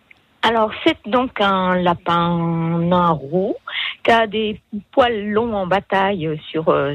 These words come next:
sur le front, qui lui donne un, un petit air voyou. Mais, euh, <laughs> il est, il est gentil. Enfin, il est gentil quand il est, euh, quand il peut se, se dépenser, euh, se pouvoir, euh, il peut, euh,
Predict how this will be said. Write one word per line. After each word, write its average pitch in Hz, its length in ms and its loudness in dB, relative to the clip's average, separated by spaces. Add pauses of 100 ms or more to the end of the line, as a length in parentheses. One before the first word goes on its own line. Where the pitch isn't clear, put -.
sur 165 140 0
le 165 100 -4
front, 156 300 -4
qui - 160 -8
lui 165 160 -6
donne 165 240 0
un, 139 300 -2 (560)
un 170 180 -2
petit 175 320 -6
air 175 140 2
voyou. 156 420 -4 (680)
Mais, 247 400 2
euh, 185 440 2 (240)
<laughs> 220 240 -6
il 233 220 -2
est, 214 480 0
il 214 100 0
est 202 80 2
gentil. 233 540 -2
Enfin, 190 260 0
il 202 100 0
est 208 60 -2
gentil 240 300 -2
quand 254 160 0 (140)
il 240 100 0
est, 254 220 0
euh, 185 100 -2 (580)
quand 214 240 -2
il 226 80 -6
peut 254 240 -2
se, 165 360 2 (100)
se 180 60 -2
dépenser, 170 1120 0
euh, 156 400 0 (180)
se 151 640 0 (200)
pouvoir, 165 460 0
euh, 147 220 -2
il 165 100 -6
peut, - 180 -8
euh, 165 380 0